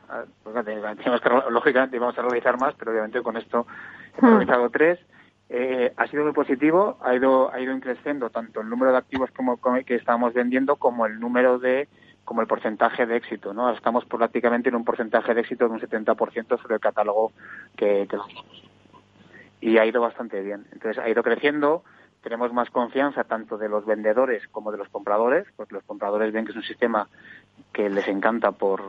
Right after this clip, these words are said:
Speaker 1: por la facilidad y por la transparencia del mismo, y los vendedores
Speaker 2: Sí.
Speaker 1: por la rapidez en que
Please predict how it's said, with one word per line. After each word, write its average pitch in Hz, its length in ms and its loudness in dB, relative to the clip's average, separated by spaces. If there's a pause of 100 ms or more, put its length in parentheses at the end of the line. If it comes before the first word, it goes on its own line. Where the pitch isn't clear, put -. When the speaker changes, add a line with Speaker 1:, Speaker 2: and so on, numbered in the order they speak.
(180)
Speaker 1:
por 107 140 -4
la 101 100 0
facilidad 104 640 0
y 117 60 -4
por 104 140 -8
la 98 80 -4
transparencia 104 480 -4
del 117 100 0
mismo, 135 360 2 (340)
y 120 80 -4
los 117 120 4
vendedores 123 540 2
Speaker 2:
Sí. - 60 -20 (340)
Speaker 1:
por 117 140 -4
la 110 100 2
rapidez 113 540 0 (260)
en 117 280 -14
que 123 280 -2